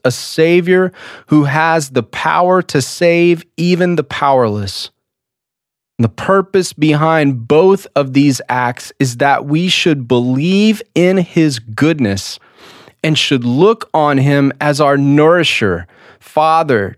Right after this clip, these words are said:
teacher, counselor, healer, wisdom, light, honor, glory, power, and life,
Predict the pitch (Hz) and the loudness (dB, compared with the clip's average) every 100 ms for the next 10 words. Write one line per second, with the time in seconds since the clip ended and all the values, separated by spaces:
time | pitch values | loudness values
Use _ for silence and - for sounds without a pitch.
0 | - - 190 196 - 135 92 - - 170 | -16 -2 0 2 0 -2 -2 -6 -8 -2
1 | 160 202 - 135 110 90 104 - - _ | 0 -2 -2 -2 -2 -4 -8 -18 -20 _
2 | - 196 208 185 110 87 85 _ _ 131 | -2 2 4 4 4 0 -6 _ _ 0
3 | 143 190 165 139 117 95 92 _ _ 127 | 2 2 0 -2 -2 -4 -10 _ _ 0
4 | 151 165 151 - - - _ _ _ - | 0 0 -4 -8 -16 -20 _ _ _ -2
5 | 156 170 165 127 92 - _ _ 131 123 | 2 2 2 0 -4 -10 _ _ -8 -2
6 | 143 175 175 131 110 104 - _ _ - | 2 2 2 2 -2 -8 -16 _ _ -8
7 | - 151 151 120 98 92 _ _ _ - | -2 0 0 0 -2 -8 _ _ _ -4
8 | 131 123 120 139 123 107 - | 0 0 0 0 -2 -8 -16